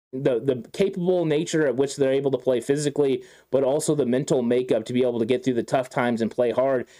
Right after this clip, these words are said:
and the fact that they want them to play football. Uh, Ronnie says, "You're good, Ant. It's the season. We just gotta power through." Uh, you're right. It is, uh, it is that time. Uh, Ken Martin says, "Ant, you check out Tay,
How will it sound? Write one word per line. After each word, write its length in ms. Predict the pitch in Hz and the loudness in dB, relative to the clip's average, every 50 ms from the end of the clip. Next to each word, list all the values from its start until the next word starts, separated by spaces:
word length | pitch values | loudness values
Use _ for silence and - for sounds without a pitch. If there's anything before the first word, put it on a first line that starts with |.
| - _ - | -20 _ -4
and 140 | 101 123 131 | -2 -2 0
the 40 | 120 | 0
fact 240 | - 147 135 131 - | 0 -2 -2 -2 -4
that 100 | 113 - | -4 -2
they 100 | 120 117 | 0 0
want 360 | 117 107 113 113 113 107 - | 0 0 0 -2 -2 -2 -4
them 140 | 113 104 107 107 | -4 -2 -2 -2
to 40 | |
play 220 | 120 - - 104 98 | -2 0 0 -2 0
football. 480 | - - 117 - - 110 95 85 - - - - - - - | 0 -2 -2 -2 -2 -2 -2 -2 -4 -6 -12 -20 -20 -8 -4
Uh, 180 | - 120 120 117 | -2 0 0 0
Ronnie 220 | 120 135 156 156 | 0 0 -2 -2
says, 180 | 151 - 156 147 | -2 -2 0 0
"You're 80 | 147 147 | 0 0
good, 180 | 139 160 147 | 0 0 0
Ant. 300 | 131 135 143 147 151 127 | 0 0 0 0 0 0
It's 140 | 127 131 - | -2 -2 -2
the 60 | 135 127 | -4 -4
season. 340 | - 170 170 151 147 147 | -2 -2 0 0 0 0
We 80 | 147 143 | 0 -2
just 160 | 147 151 143 | -2 -2 -2
gotta 200 | - 139 123 110 | 0 0 0 0
power 360 | - - - 135 143 143 139 | -2 -2 -2 0 0 0 0
through." 460 | 131 - 160 147 147 147 143 135 131 - _ - _ _ _ | 0 0 0 0 0 0 0 -2 -4 -6 _ -20 _ _ _
Uh, 220 | - 101 110 107 107 | -2 0 0 0 0
you're 200 | 101 110 110 107 | 0 0 0 2
right. 260 | 107 104 92 87 87 | 0 0 0 0 0
It 160 | 90 98 104 | 0 0 2
is, 360 | 110 110 110 107 104 101 - 113 | 2 0 0 0 -2 -2 -4 -2
uh, 200 | - 110 110 107 98 | -2 -2 -2 -2 -2
it 160 | - 123 127 | -2 0 0
is 140 | 127 123 120 | 0 0 0
that 180 | 123 120 110 - | 0 0 0 0
time. 360 | - 127 113 113 110 107 101 _ _ _ _ _ _ - | -2 -2 0 0 -2 -2 -4 _ _ _ _ _ _ -2
Uh, 260 | 117 131 135 135 131 | 0 0 0 0 0
Ken 220 | 131 139 185 175 | 0 0 0 0
Martin 180 | 165 160 165 165 | 0 0 0 0
says, 140 | 160 180 147 | 0 0 0
"Ant, 240 | 120 143 170 175 147 | 0 0 0 0 0
you 80 | 147 | -2
check 200 | 143 - 180 170 | 0 0 0 0
out 140 | 185 170 147 | 0 0 0
Tay, 340 | - - 160 156 147 143 | 0 0 0 0 0 -4